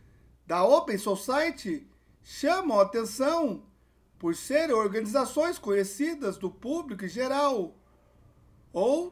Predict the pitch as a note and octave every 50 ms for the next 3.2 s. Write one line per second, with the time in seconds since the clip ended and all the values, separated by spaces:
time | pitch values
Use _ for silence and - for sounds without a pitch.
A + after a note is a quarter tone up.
0 | _ - - D4+ C#4 C4 A3+ F#3 F#3 A#3 C4 D4+ E4+ F4 E4+ C#4 A3 G3 G3 -
1 | - - G3 B3 D#4 E4+ - - - A#3+ F#3 - - - - G#3+ G#3 A#3+ C4+ C4
2 | C4 - - D#4 F4 F#4+ E4 C4 G3+ F3 G3 F#3+ F#3+ B3+ C4 C4 C#4 D4 D#4 D4
3 | C#4 A3 G3+ F3+